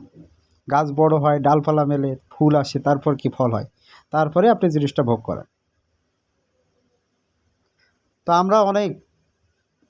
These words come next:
পথ অতিক্রম করেছি। কোম্পানির সিইও অ্যাশ মোফারে তিনি যা কিছুই হয়েছেন, সব কিছুই আমাদেরকে শেয়ার করেছেন। তিনি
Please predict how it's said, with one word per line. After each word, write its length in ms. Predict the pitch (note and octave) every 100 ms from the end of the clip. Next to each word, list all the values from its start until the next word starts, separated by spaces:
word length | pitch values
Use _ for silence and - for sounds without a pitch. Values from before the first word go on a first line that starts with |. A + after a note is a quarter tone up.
| _ _ _ - -
পথ 300 | A#3+ B3+ A3+
অতিক্রম 400 | G#3 F#3+ G3+ F#3
করেছি। 500 | F#3 D3+ C3+ C3+ - - _ _ _ _ _ _ _ _ _ _ _ _ _
কোম্পানির 440 | - F#3 F#3 G3+ G3+
সিইও 260 | - F#3+
অ্যাশ 300 | F#3 F3+ -
মোফারে 340 | F#3 F3 F#3 E3
তিনি 440 | F#3+ G3+ G3+ D#3+ E3+ _ _ _ _ _ _ _ -
যা 180 | C#3 B3
কিছুই 320 | B3+ C4+ C#4+
হয়েছেন, 340 | A#3 G#3+ G3 F#3+
সব 180 | B3+
কিছুই 300 | B3 B3+ B3+
আমাদেরকে 400 | A#3 G3+ G3 F#3+
শেয়ার 340 | F#3 F#3+ F3+ D3+
করেছেন। 380 | D#3+ C3+ - - _ _ _ _ _ _ _ _ _ _ _ _ _ _ _ _ _
তিনি 460 | F3+ F#3+ G#3 E3 E3+